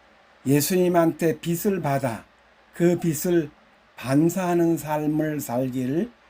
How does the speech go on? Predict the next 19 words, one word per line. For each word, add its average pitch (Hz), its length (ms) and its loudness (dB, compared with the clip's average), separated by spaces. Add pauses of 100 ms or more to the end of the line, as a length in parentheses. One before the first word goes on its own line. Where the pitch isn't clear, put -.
(120)
뜻합니다. 110 680 -6 (1080)
늘 156 320 6
예수님을 160 680 2
품고 175 540 -2
살아 156 440 -2 (440)
그 160 240 2
빛을 156 540 -4 (300)
세상에 160 680 2
비추는 175 640 0 (440)
아름다운 160 640 4
삶을 170 580 0
살게 135 640 -4 (540)
도와주옵소서. 113 1040 -6 (1040)
그 147 220 4
결과 123 560 0 (340)
세상의 165 680 2
실력이 165 500 0
조금 151 420 -2
부족하더라도 170 1200 0